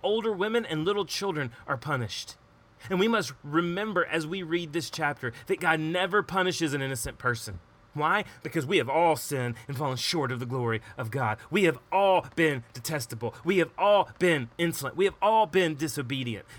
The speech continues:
Jerusalem, <laughs> in the judgment of God, was not full of victims, but it was full of sinners.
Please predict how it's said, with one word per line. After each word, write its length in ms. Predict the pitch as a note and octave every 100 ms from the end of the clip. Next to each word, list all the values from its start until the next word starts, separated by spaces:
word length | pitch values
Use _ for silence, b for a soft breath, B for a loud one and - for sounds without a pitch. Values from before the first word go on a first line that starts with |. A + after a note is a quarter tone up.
| B
Jerusalem, 800 | D3 G3+ G#3 A#3+ G#3+ C4+ C4+ A#3 - _ -
<laughs> 440 | - - - D#3+
in 100 | G#3
the 40 | G3
judgment 420 | F3 A3 A3+ G#3
of 120 | D#3
God, 260 | F3 F#3+ G3
was 120 | E3+
not 180 | G3+ -
full 160 | F#3+
of 80 | C#3+
victims, 540 | A#2+ F3+ - C#3 A2+ - B
but 80 | F#3
it 60 | F3
was 120 | B2+
full 160 | F#3+
of 100 | C#3
sinners. 920 | - - - F#3+ F#3 A#2+ A#2 - -